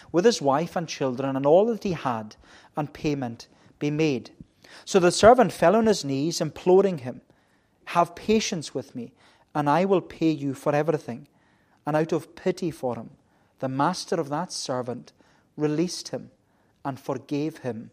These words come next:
the debt." And, you know, what should immediately be impressed and imprinted upon our minds with this powerful parable is how much this servant owed his lord and master.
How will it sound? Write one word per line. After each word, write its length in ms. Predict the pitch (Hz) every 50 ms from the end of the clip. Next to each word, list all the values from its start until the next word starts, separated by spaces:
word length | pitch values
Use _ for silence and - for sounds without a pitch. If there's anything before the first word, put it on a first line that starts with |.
| _ _ _ _ _ _ _ _ _ _ _ _ _ _ _ _ _
the 80 | - 135
debt." 460 | - - 135 120 110 104 95 - - _ _ _ _ _ _ _ _ _ _ _ _ - _ _ _ _ - - - - - - -
And, 60 | 202
you 60 | 202
know, 60 | 208 190
what 140 | 214 214
should 260 | - - 240 196 202 - - -
immediately 520 | - 196 202 240 262 320 330 285 277 262 214
be 160 | 175 190 175
impressed 640 | 160 156 147 - - - 170 175 208 - - - - - -
and 260 | 165 156 147 131 - - - - -
imprinted 580 | 180 160 147 - - - 196 208 214 - 220 196
upon 300 | 185 - - 175 180 190
our 100 | 185 175
minds 460 | 156 143 135 139 143 156 156 - -
with 100 | 156 139
this 180 | 160 170 - -
powerful 640 | - - - 196 196 214 226 214 - - 196 170
parable 640 | - - - - - 170 175 180 151 123 131 - - - _ _ _ - - - - - -
is 200 | 175 175 - -
how 280 | - - 208 240 269 269
much 380 | 240 202 185 196 - - -
this 180 | - 175 180 - - - -
servant 640 | - - - 147 139 147 131 127 117 - _ - - _ -
owed 380 | 175 160 147 131 120 110 - - _ _ _ _ _ _ _ _ _ _ _ _ _
his 200 | - 156 139 -
lord 240 | 156 139 139 147 143
and 160 | 143 131 127
master. 460 | 127 117 107 - - - 139 123 -